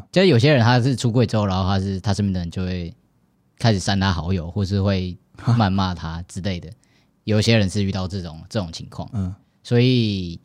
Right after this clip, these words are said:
Speaker 1: 大出柜也不，不，不完全是一件好事啦。
Speaker 2: 不完全是一件好事。
Speaker 1: 对。
Speaker 2: 你说你大出柜？
Speaker 1: 对啊，我，我不确定会不会有这样子的人。
Speaker 2: 可是你都开节目了。
Speaker 1: <laughs>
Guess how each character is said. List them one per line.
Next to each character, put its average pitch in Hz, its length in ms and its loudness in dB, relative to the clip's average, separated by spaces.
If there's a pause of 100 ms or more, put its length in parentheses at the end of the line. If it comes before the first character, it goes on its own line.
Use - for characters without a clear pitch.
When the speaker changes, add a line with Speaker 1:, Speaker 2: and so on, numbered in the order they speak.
Speaker 1:
大 131 180 2
出 120 200 2
柜 104 200 2
也 92 140 -2
不， 110 200 -4 (120)
不， 117 120 -2 (440)
不 185 220 2
完 107 200 4
全 104 160 0
是 120 180 0
一 95 40 0
件 107 160 0
好 82 180 -8
事 98 260 -8
啦。 78 200 -14 (1200)
Speaker 2:
不 185 220 4
完 104 200 2
全 107 200 2
是 120 160 0
一 113 60 4
件 113 160 2
好 98 160 -2
事。 101 200 -6
Speaker 1:
对。 95 240 -8 (420)
Speaker 2:
你 113 120 2
说 131 160 4
你 127 220 4
大 113 180 2
出 104 200 0
柜？ 104 260 0 (100)
Speaker 1:
对 127 140 2
啊， 92 240 -2 (220)
我， 127 160 2
我 135 100 4
不 123 100 2
确 208 220 4
定 160 180 2
会 165 120 6
不 147 40 4
会 160 120 6
有 95 160 2
这 135 100 0
样 120 100 4
子 95 120 -2
的 90 120 -4
人。 78 240 -10 (180)
Speaker 2:
可 139 100 0
是 196 80 4
你 160 40 6
都 131 120 4
开 135 240 0
节 113 160 2
目 107 160 2
了。 107 60 -8 (180)
Speaker 1:
<laughs> 143 340 4